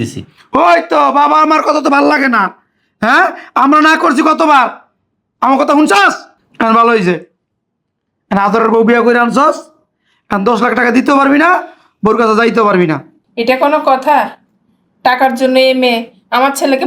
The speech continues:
Speaker 3: বাসর ঘর থেকে বের করে দিছে। এই মেয়ে মনে হয় টাকার অনেক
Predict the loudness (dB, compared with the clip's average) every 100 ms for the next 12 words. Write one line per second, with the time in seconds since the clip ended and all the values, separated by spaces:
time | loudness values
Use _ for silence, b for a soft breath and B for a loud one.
0 | -2 0 0 -2 -2 -4 -2 0 0 0
1 | -2 -2 -4 -4 -2 -2 -2 -16 _ -2
2 | 0 2 0 2 2 0 0 0 -2 -2
3 | -4 0 0 0 -2